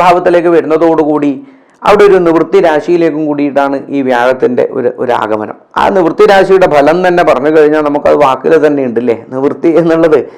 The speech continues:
രണ്ട് വസ്തുക്കൾ അടുത്തിരിക്കുമ്പോഴല്ലാതെ ചേരേണ്ടതാണെങ്കിൽ ചേരുന്ന ആ ഒരു, ഒരു നിമിഷത്തിനുള്ള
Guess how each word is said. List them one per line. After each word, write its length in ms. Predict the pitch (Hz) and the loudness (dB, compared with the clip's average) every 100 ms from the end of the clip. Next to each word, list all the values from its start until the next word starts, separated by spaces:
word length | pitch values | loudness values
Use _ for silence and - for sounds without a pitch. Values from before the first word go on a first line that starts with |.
| - _ - | -20 _ -4
രണ്ട് 220 | 147 160 185 | -2 0 2
വസ്തുക്കൾ 420 | 190 - 190 196 190 | 2 0 0 2 2
അടുത്തിരിക്കുമ്പോഴല്ലാതെ 960 | 151 131 175 170 175 170 170 160 151 151 | 2 0 -2 0 0 2 2 2 2 0
ചേരേണ്ടതാണെങ്കിൽ 720 | 151 135 151 165 170 160 160 160 156 | 0 2 2 2 2 2 0 -2 -2
ചേരുന്ന 400 | 143 147 165 165 165 143 | 0 0 0 -2 -2 0
ആ 20 | 151 | 0
ഒരു, 140 | 156 160 - | 2 0 0
ഒരു 120 | 156 160 | -2 -2
നിമിഷത്തിനുള്ള 680 | 143 139 139 170 151 165 151 | -2 -2 0 0 0 0 0